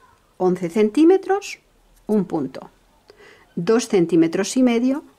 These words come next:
otro punto. Tenemos señalado en la tela dos puntitos. Hacemos dos pequeños pellizcos con la tijera y doblamos la tela de esta forma, trasladando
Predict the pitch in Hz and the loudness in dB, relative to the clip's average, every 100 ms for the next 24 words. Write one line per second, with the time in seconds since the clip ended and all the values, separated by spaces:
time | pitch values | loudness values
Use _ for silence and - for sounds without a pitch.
0 | _ _ 208 185 185 165 147 170 - - | _ _ -2 0 -2 -6 -8 -14 -16 -20
1 | _ - 196 208 226 - - 202 196 196 | _ 0 2 2 0 -6 -2 2 4 4
2 | 185 175 175 - - _ 180 175 175 277 | 2 -2 -4 -18 -20 _ 2 2 0 0
3 | 302 - 196 208 220 - 175 170 156 123 | -2 -2 0 0 0 2 2 0 -4 -6
4 | 160 - - _ _ _ - - - 277 | -10 -14 -18 _ _ _ -12 -8 -6 -2
5 | 247 175 - - 185 220 277 - 233 208 | 0 0 -4 -12 -6 -2 -4 -2 -4 0
6 | 214 220 262 - - _ - 185 170 247 | 0 0 -2 -8 -16 _ -2 0 0 -4
7 | - 170 160 - 180 180 196 294 196 180 | -4 -6 -6 -4 -2 0 -2 -4 -2 0
8 | 233 349 _ _ - 311 339 - _ _ | -2 -6 _ _ -2 -2 -2 -6 _ _
9 | - 196 277 285 247 185 175 180 165 240 | -6 -2 0 0 0 0 -2 -6 -4 -2
10 | 254 247 - _ _ - 190 185 196 - | -2 -4 -8 _ _ -12 -2 0 0 -4
11 | 143 - - - - - _ _ _ _ | -10 -12 -16 -16 -20 -20 _ _ _ _
12 | 285 311 311 202 180 175 170 | 0 0 2 0 2 0 0